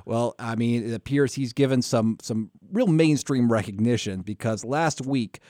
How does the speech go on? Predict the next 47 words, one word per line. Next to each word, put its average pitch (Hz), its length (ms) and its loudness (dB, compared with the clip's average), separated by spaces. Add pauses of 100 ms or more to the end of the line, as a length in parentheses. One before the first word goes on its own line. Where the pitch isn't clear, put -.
(160)
uh, 113 160 -4
Trump - 240 2
held 147 180 4
a 113 60 4
rally 110 680 0
in 104 140 -6
Florida, 135 600 4 (400)
and 117 440 0
as 117 140 -4
first 160 300 2
reported 135 400 4
by 110 200 -2
Alex 120 300 -2
Kaplan 135 460 -2
at 80 80 -8
Media 156 260 -2
Matters, 104 360 -2 (200)
both 214 340 4
In 143 120 4
the 131 60 6
Matrix 117 640 0
and 170 240 2
Shady 117 240 0
Groove 107 240 -2
got - 240 -6
press 135 300 0
passes - 520 -10
to - 220 -4
that 110 240 -4
event. 87 600 -12 (380)
See, - 260 -6
you 98 120 -8
can 104 120 -6
see 104 160 -6
the 95 60 -10
pictures 107 340 -6
of 104 80 -4
them. 104 40 -4
They're 101 100 -6
holding 117 280 -2
up 110 120 -6
their 110 100 -2
green. 110 520 -2 (120)
They're 107 140 -4
very, 123 260 2
very 101 220 -4
happy. 87 440 -14